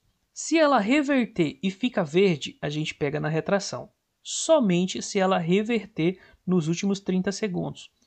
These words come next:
Reverteu, entrou. Reverteu, entrou. Simples assim. E aí tu pode fazer o seguinte, você pode tanto operar com mão fixa, beleza? Como também você pode operar, é, com entradas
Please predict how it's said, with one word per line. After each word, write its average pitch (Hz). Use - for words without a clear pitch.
Reverteu, 233
entrou. 208
Reverteu, 160
entrou. 190
Simples 403
assim. 285
E 302
aí 320
tu 269
pode 214
fazer 214
o 214
seguinte, 170
você 160
pode 175
tanto 247
operar 151
com 156
mão 202
fixa, 233
beleza? 180
Como 294
também 277
você 233
pode 190
operar, 190
é, 131
com 165
entradas 147